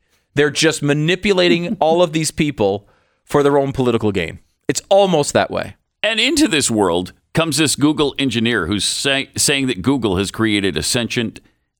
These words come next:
Speaker 2: A I child and is now claiming that A I child could escape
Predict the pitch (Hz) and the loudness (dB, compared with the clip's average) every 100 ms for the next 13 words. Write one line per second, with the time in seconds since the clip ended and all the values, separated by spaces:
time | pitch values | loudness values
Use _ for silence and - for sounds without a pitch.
0 | _ - 131 127 113 110 - 117 82 55 | _ -4 -2 -2 -4 -4 -2 -2 -2 -4
1 | 78 - _ _ _ _ _ - 123 120 | -6 -10 _ _ _ _ _ -6 -4 -2
2 | 98 139 170 185 175 151 131 117 127 151 | 0 0 -2 -2 -2 0 -2 -2 -2 -4
3 | - 147 147 131 127 - 110 95 - 120 | -6 -4 -2 -2 -2 -2 -2 -2 -4 -4
4 | 87 - - - 190 180 110 - | -2 -4 -4 -4 -4 -4 -4 -10